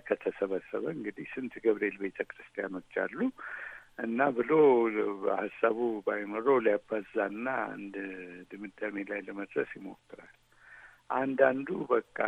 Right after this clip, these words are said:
የማርያም ቀን መኪና ሲነዳ በየማርያም ቤተ ክርስቲያኖች የተሰበሰበው ነው ያለ እና ይሄ በጣም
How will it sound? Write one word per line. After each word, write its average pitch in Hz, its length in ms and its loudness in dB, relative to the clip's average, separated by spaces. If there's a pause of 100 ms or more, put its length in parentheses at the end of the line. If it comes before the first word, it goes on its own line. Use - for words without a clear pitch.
(800)
የማርያም 107 580 -2 (400)
ቀን 120 220 -4 (240)
መኪና 98 360 -12 (100)
ሲነዳ 104 420 -12 (260)
በየማርያም 101 680 -10
ቤተ - 240 -14
ክርስቲያኖች - 640 -14
የተሰበሰበው 117 840 -2
ነው 104 160 -12
ያለ - 180 -16 (360)
እና 147 200 0 (120)
ይሄ 139 200 0 (440)
በጣም 113 440 2